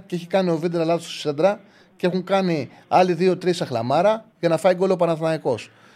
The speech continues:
Ε, δεν νομίζω, δεν υπήρχε το, η, η ένταση με κανέναν από όσους ανέφερες.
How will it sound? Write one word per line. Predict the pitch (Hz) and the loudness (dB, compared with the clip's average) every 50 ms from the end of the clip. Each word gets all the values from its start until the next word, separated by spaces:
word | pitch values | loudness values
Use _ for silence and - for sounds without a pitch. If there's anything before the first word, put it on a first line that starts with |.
| _ _ _ _ | _ _ _ _
Ε, | - 143 147 151 151 151 147 143 135 139 - - _ _ _ _ _ _ _ _ _ _ _ _ - - _ _ _ _ _ _ _ _ - - | -6 -2 0 2 2 2 2 0 -2 -4 -10 -20 _ _ _ _ _ _ _ _ _ _ _ _ -20 -20 _ _ _ _ _ _ _ _ -20 -2
δεν | 156 214 220 | 0 2 4
νομίζω, | 240 247 247 240 196 190 | 4 4 2 2 2 2
δεν | 156 180 202 | 2 2 2
υπήρχε | 220 190 233 190 - - 139 | 2 0 -4 -4 -4 -4 -2
το, | - 135 123 | 0 0 0
η, | 123 123 120 120 120 117 107 113 113 117 117 | 2 0 0 -2 -2 -4 -6 -6 -4 -4 -2
η | 117 120 120 | -2 0 0
ένταση | 127 131 156 151 - | 0 0 -2 -4 -4
με | 156 | -6
κανέναν | 139 151 160 180 190 185 165 127 | -2 0 0 0 2 2 0 0
από | 117 - 98 104 | -2 -2 -4 -8
όσους | 107 - - - 113 | -8 -8 -10 -8 -8
ανέφερες. | 107 101 104 110 - 131 139 175 175 170 - | -6 -6 -8 -4 -2 -2 -2 -2 -2 -4 -10